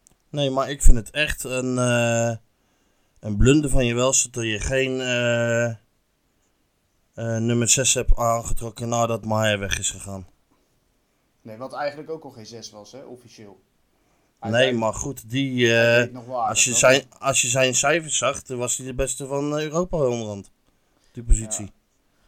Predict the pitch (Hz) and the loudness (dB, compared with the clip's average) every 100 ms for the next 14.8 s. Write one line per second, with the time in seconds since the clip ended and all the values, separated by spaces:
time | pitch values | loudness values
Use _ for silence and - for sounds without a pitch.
0 | _ 135 135 170 170 156 143 165 151 156 | _ -14 -10 -10 -10 -12 -8 -8 -8 -12
1 | 143 143 - - - 143 135 127 127 123 | -14 -10 -8 -6 -8 -8 -6 -6 -10 -12
2 | 123 123 - 127 123 117 127 120 117 - | -10 -12 -12 -12 -12 -12 -14 -14 -16 -20
3 | 123 - - 139 139 131 - 180 143 123 | -20 -20 -18 -14 -12 -14 -14 -14 -14 -16
4 | 147 135 123 127 123 135 139 - 107 143 | -14 -12 -10 -10 -12 -16 -18 -18 -20 -18
5 | - 170 156 147 156 139 139 131 - - | -16 -16 -16 -16 -16 -16 -16 -16 -14 -10
6 | 190 180 123 135 120 123 190 - 113 117 | -6 -6 -6 -12 -14 -16 -14 -14 -14 -16
7 | - _ _ _ _ 165 123 220 254 117 | -20 _ _ _ _ -6 -4 -4 -6 -14
8 | 95 _ - _ _ _ 208 190 151 220 | -14 _ -20 _ _ _ -16 -12 -4 -2
9 | 175 - 123 107 98 92 _ _ _ _ | -2 -4 -4 -4 -8 -20 _ _ _ _
10 | _ 156 170 185 170 170 175 170 160 160 | _ -16 -14 -14 -16 -14 -16 -16 -16 -18
11 | - 175 151 151 - 180 175 175 190 170 | -14 -16 -16 -20 -16 -14 -4 -4 -4 -10
12 | 170 156 135 175 190 185 170 165 175 160 | -10 -10 -8 -12 -14 -14 -16 -16 -16 -16
13 | 160 175 135 107 92 90 _ - 147 151 | -16 -16 -16 -18 -20 -20 _ -20 -18 -12
14 | 147 151 143 - 147 143 - | -12 -12 -12 -12 -12 -16 -20